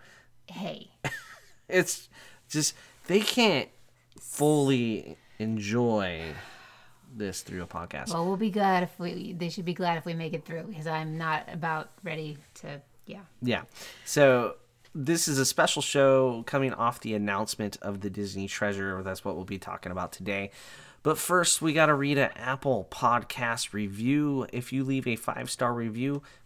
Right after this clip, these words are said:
Speaker 2: we will leave it on air, and we greatly appreciate it. So go leave us a five-star so we can read it next week, maybe even. All right. This one is titled, "Beware Your Bank Account May Suffer,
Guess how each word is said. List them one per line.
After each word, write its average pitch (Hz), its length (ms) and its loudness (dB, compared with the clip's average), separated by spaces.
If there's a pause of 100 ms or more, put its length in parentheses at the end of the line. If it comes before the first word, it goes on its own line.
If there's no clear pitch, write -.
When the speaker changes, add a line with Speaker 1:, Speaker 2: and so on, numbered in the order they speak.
Speaker 2:
we 160 200 -2
will 147 200 -2
leave 147 200 -4
it 151 100 -4
on 143 180 -2
air, 147 260 -2
and 156 220 -4
we 147 120 -4
greatly 143 520 -6
appreciate 120 640 0
it. 110 220 -2 (420)
So 110 320 0
go 123 220 0
leave 131 220 0
us 123 180 0
a - 40 -10
five-star 101 720 0
so - 140 -6
we 120 60 -4
can 127 180 -4
read 139 160 -2
it - 200 -8
next 147 260 -4
week, - 420 -8
maybe - 280 -14 (100)
even. - 140 -20 (580)
All 90 80 -2
right. 73 160 -6 (720)
This 131 220 0
one 131 140 2
is 104 140 -4
titled, 90 500 -4 (200)
"Beware 139 560 2
Your 117 200 -2
Bank 135 360 0
Account 101 400 -2
May 90 240 -6
Suffer, - 640 0